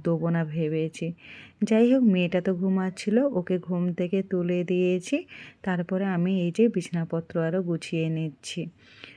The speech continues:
বাসি বিছানা কখনোই বেলা পর্যন্ত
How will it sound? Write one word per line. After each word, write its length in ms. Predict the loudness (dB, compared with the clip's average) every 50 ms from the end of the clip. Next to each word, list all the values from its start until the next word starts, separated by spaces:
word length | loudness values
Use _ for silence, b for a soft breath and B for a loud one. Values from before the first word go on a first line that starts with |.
| B B B B B B -4 -2
বাসি 380 | 0 0 0 -2 0 0 2
বিছানা 400 | 2 2 0 0 0 0 0 0 0
কখনোই 460 | 0 0 0 0 -2 -2 0 0 0
বেলা 260 | 0 0 0 0 0
পর্যন্ত 560 | -2 -2 -2 -2 -2 -2 -2 -4 -2 -2 -4